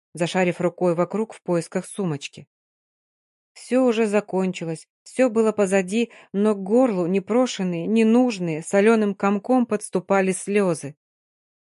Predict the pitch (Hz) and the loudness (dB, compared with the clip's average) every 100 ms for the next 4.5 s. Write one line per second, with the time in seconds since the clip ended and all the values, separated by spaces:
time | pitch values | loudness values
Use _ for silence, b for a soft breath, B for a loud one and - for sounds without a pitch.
0 | _ - 190 190 220 233 240 226 190 220 | _ -8 -4 0 2 4 4 2 0 2
1 | 208 202 214 202 - 196 202 190 202 - | 2 0 0 -2 -2 -2 0 2 0 -2
2 | 185 185 180 190 208 247 185 147 B B | -2 -2 0 0 2 0 0 -4 B B
3 | B 208 262 240 196 208 202 - 214 202 | B 0 4 4 2 -2 -2 -2 0 0
4 | 185 190 180 170 | 0 -2 0 -2